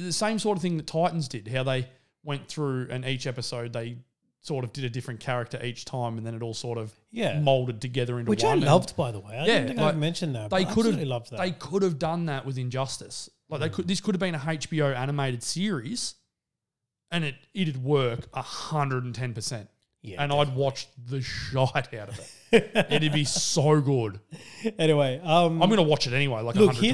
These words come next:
Speaker 1: times, let's
Speaker 2: something
Speaker 1: be
Speaker 2: that
Speaker 1: real.
Speaker 2: I wasn't pumped for, but am more pumped for now, and that's that Batgirl's directors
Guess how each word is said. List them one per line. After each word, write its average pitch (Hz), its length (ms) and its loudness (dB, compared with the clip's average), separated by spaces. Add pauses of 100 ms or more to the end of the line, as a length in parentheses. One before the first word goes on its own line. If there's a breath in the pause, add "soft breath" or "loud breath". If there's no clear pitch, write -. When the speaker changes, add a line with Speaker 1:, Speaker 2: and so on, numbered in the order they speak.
Speaker 1:
times, - 40 0
let's 220 140 2
Speaker 2:
something 185 160 0
Speaker 1:
be 156 60 0
Speaker 2:
that 147 240 2
Speaker 1:
real. 147 100 -8
Speaker 2:
I 151 280 0
wasn't 131 800 -4
pumped 113 300 -8
for, 120 240 -10
but 135 180 -12
am 127 140 -4
more 135 260 -4
pumped 139 320 -12
for 135 220 -8
now, 160 220 -6
and 175 100 -4
that's 180 180 -4
that 175 220 -8
Batgirl's 170 500 -6
directors 117 600 -10